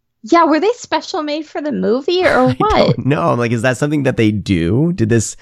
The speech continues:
Speaker 2: is this something that was, like, a thing back then? 'Cause these are all, you know, most of his mo-, a lot of these movies,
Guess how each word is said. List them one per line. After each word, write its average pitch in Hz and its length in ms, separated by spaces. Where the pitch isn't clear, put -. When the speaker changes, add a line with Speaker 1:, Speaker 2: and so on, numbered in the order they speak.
Speaker 2:
is 165 100
this 170 140
something 170 200
that 143 100
was, 147 100
like, 135 120
a 117 80
thing 117 360
back 131 240
then? 143 300
'Cause 151 140
these 196 180
are 180 120
all, 151 180
you 196 80
know, 135 120
most 156 260
of 143 60
his 143 140
mo-, 135 120
a - 20
lot 160 180
of 151 40
these 123 140
movies, 113 560